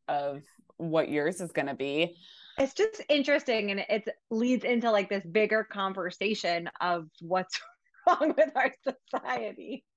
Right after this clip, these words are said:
Speaker 1: Oh, my gosh.
Speaker 2: <laughs>
Speaker 1: Um, I, I, like, don't leave my house. <laughs> So I feel like I'm, like, thinking, I'm like, I have not, like, had conversations with humans recently. I feel like mine are all, like, social media, What the Actual Fork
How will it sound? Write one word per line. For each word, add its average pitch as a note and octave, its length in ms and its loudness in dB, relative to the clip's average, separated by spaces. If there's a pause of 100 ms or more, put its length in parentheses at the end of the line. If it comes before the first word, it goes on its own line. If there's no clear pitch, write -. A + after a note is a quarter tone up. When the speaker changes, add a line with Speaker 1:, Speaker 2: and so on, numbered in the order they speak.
(240)
Speaker 1:
Oh, D3+ 120 -4
my C#3 240 -6
gosh. C#3 560 2
Speaker 2:
<laughs> C#5 60 -4 (720)
Speaker 1:
Um, C#4 480 4 (320)
I, A#3 100 -12 (720)
I, A3+ 220 6
like, G#4 160 4 (120)
don't F#3 260 4
leave B3 180 0
my A#3+ 140 -2
house. - 800 2
<laughs> - 40 0
So C#4 200 8
I D4+ 140 6
feel D#4+ 280 4 (100)
like - 180 4 (680)
I'm, D#4 160 6
like, E4 240 4
thinking, A#3+ 320 0
I'm A3 100 -4
like, A3 280 -4 (120)
I G3 200 -2
have A3+ 180 -2
not, G#3 380 0 (200)
like, G#3 160 -4
had F#3+ 300 0
conversations F#3+ 760 -4
with D#3 120 -4
humans F3 720 -2
recently. E3 400 -2
I E3+ 140 0
feel F#3 120 0
like F3+ 120 4
mine E3+ 220 2
are E3+ 160 -2
all, D3+ 320 0
like, C3+ 200 -8
social D3+ 520 -4
media, C#3+ 400 -2
What F#3+ 200 -2
the F#3+ 120 -6
Actual F#3+ 520 -6
Fork F#3+ 280 -6